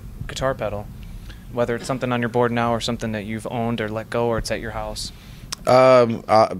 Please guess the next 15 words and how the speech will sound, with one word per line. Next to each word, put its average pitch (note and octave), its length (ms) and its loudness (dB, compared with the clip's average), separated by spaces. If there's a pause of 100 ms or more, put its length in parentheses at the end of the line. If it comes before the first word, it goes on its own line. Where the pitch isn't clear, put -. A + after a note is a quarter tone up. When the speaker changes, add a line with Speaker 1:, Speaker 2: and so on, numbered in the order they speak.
Speaker 2:
probably A2 220 6
the F#2+ 80 2
Mastertron. F#2 680 2
I F2 60 2
use F2 220 0
that F2 180 2
the F2+ 60 -2
most, F2+ 440 0
and F#2+ 100 4
then F#2+ 100 4
also F#2+ 440 4
I F2+ 60 6
use F2 340 0
a, E2+ 260 2
um, D#2+ 440 0